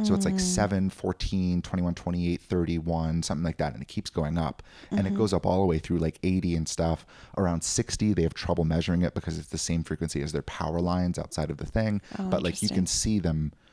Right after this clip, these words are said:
Speaker 1: you can see these frequencies going up. And if you look at the Schumann resonance, those graphs,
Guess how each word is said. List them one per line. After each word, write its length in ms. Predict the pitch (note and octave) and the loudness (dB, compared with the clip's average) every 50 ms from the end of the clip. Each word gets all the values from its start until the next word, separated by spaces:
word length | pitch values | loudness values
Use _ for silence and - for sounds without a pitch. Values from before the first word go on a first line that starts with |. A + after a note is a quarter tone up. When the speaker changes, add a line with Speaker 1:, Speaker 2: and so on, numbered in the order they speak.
| - - _ _ _ - | -20 -20 _ _ _ -2
Speaker 1:
you 120 | G2 F#2+ | -2 -2
can 160 | - - F#2 E2+ | 0 2 0 0
see 240 | - - - A2 | 0 0 0 0
these 180 | G2+ F#2+ E2+ - | 0 0 0 -2
frequencies 460 | - - F2 - - D#2+ - - D#2 - | -2 -2 -4 -2 -2 -6 -4 -4 -6 -2
going 260 | - D2+ D2 D#2 D#2 | -2 0 0 0 0
up. 200 | D2 C#2 - - - | -2 -2 -4 -4 -2
And 80 | F#2+ F#2+ | 0 0
if 100 | F2 - | 2 0
you 80 | G2+ F#2 | 0 0
look 180 | G2+ C#3 - A2 | 0 0 0 -2
at 80 | - | -4
the 60 | - | -2
Schumann 340 | E2 - - A#2 B2 A2+ F#2+ | -4 -2 -2 0 0 2 2
resonance, 420 | E2+ D#2+ D2+ D#2+ D#2+ D#2 D2+ - - | 2 0 0 0 -2 -2 -2 0 0
those 180 | F2 E2+ D2+ | 0 0 0
graphs, 580 | - - - D#2+ D2+ - - - - - - | -2 -2 0 0 2 2 0 0 -2 -4 -6